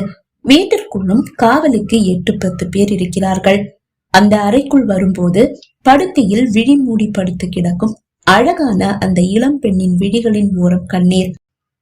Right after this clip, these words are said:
அவளை சுற்றியும் நான்கைந்து பணிப்பெண்கள் இருக்கிறார்கள். படுக்கையின் அருகில் வந்த சுனந்தா அந்த இளம் பெண்ணின் அருகில் அமர்ந்து அவள் கண்ணீரை துடைக்க, சட்டென்று விழிகளை திறந்த கஸ்தூரி சுனந்தாவை கண்டதும், "சாரி சித்தி,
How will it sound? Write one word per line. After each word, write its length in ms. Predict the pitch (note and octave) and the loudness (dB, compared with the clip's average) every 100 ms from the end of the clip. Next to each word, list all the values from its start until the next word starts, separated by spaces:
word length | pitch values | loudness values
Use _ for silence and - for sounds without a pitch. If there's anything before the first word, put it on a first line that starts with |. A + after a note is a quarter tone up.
| - | 0
அவளை 300 | A3 C#4+ F#4 | 2 4 2
சுற்றியும் 520 | F4+ B3+ - G#3 A#3 F4+ | 0 -2 0 2 2 0
நான்கைந்து 600 | G#3 G3+ G3 F#3+ F#3 F#3 | 0 0 0 0 0 0
பணிப்பெண்கள் 720 | G3 G#3 C4 A#3 F#3 F3+ F#3 | 0 2 2 0 0 0 0
இருக்கிறார்கள். 680 | F3+ F3+ G3+ F#3 F#3 F3+ G3+ G#3 - _ _ _ _ - | 0 0 -2 -2 0 2 0 -2 -12 _ _ _ _ 4
படுக்கையின் 480 | B3+ C#4 C#4 C4 | 4 4 2 2
அருகில் 380 | B3 A3 A3+ B3 | 2 0 0 0
வந்த 220 | A3 G#3 G#3+ | 0 0 0
சுனந்தா 500 | - G3+ G#3 G3+ C4 - - _ _ _ | 0 0 2 2 0 -4 -16 _ _ _
அந்த 220 | G#3 A3 | 0 2
இளம் 340 | A3 B3 E4+ F4+ | 2 2 0 0
பெண்ணின் 360 | A#3 G#3 G#3 | 0 2 2
அருகில் 400 | G3+ F#3+ G#3 A3 | 0 0 0 2
அமர்ந்து 540 | G3 F3+ F#3 F3+ B3 C4+ | 0 -2 -2 0 0 0
அவள் 300 | G3 F#3+ F3+ | -4 -4 -4
கண்ணீரை 480 | G3 G3 A#3+ A#3+ G#3 | -2 2 2 0 -2
துடைக்க, 600 | G3+ F3+ F3+ F3 A3 D4+ | -2 -2 0 2 2 0
சட்டென்று 600 | - D4 D4 D4 G#4+ C#4 A#3 | 0 2 4 4 2 2 0
விழிகளை 420 | A3 A#3 A3+ G#3+ | 0 0 0 0
திறந்த 320 | G#3+ G#3 G3 G3 | 0 0 0 0
கஸ்தூரி 600 | G3 F3+ - G#3 F#3 C#4 - - _ _ - | -2 -2 0 2 2 0 -2 -12 _ _ 0
சுனந்தாவை 580 | C#4 E4 F4+ C#4+ A3+ | 2 4 2 0 -2
கண்டதும், 480 | G#3+ G3 F#3 F3+ C4 - _ _ - | -2 -2 0 0 0 -4 _ _ -8
"சாரி 360 | - A3 A3 A3 | 0 2 2 -2
சித்தி, 320 | - - - | -4 -2 -2